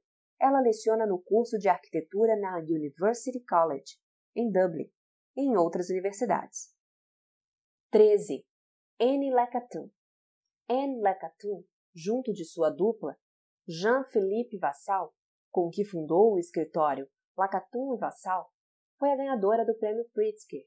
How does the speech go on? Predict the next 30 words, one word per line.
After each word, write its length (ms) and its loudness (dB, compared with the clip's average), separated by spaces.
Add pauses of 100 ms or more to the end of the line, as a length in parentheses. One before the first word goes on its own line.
de 160 -4
dois 240 0
mil 160 -8
e 40 -6
vinte 260 -8
e 80 -2
um. 100 -4 (1300)
A 200 4
arquiteta 540 -2
francesa 680 -2
é 20 -6
conhecida 720 -4
por 140 -2
desenvolver 640 0
habitações 600 -6
sustentáveis, 960 -6 (300)
com 160 0
arquitetura 560 -2
aberta, 520 0 (300)
que 100 -2
confere 540 0
liberdade 680 2
às 100 -8
pessoas. 720 -6 (720)
Ela 180 6
já 140 0
criou 320 2
dezenas 540 -2
de 100 -2
projetos, 800 -4